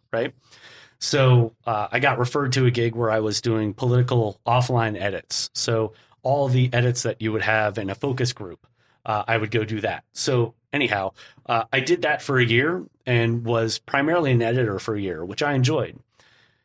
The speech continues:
I have since switched to Premiere, and I did that when Apple did the Final Cut ten transition. While Final Cut ten is an excellent tool,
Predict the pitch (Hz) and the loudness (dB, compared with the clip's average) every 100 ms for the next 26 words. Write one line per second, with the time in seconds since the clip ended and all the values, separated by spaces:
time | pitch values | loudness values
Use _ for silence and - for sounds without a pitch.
0 | _ _ _ _ _ _ _ _ _ 123 | _ _ _ _ _ _ _ _ _ 4
1 | 127 135 123 - - 208 175 - 147 180 | 4 2 0 -2 0 0 0 -2 0 0
2 | 175 - 135 139 160 131 170 160 127 127 | -2 -6 -6 -2 0 2 0 -4 -4 2
3 | 123 123 120 143 127 127 123 123 117 117 | 6 4 2 0 0 2 2 0 0 2
4 | 117 117 113 110 120 117 113 113 107 120 | 2 0 0 0 0 0 -2 -6 -4 -4
5 | 117 117 123 120 - 117 - 123 120 120 | -2 0 2 0 -2 -8 -2 0 0 0
6 | 113 107 107 104 98 _ _ _ - 135 | -4 -4 -6 -6 -10 _ _ _ -2 0
7 | 151 143 127 123 123 135 120 110 120 123 | 2 2 0 0 -2 2 4 2 0 0
8 | 117 - 113 107 180 139 120 | -2 0 -2 -2 -2 0 0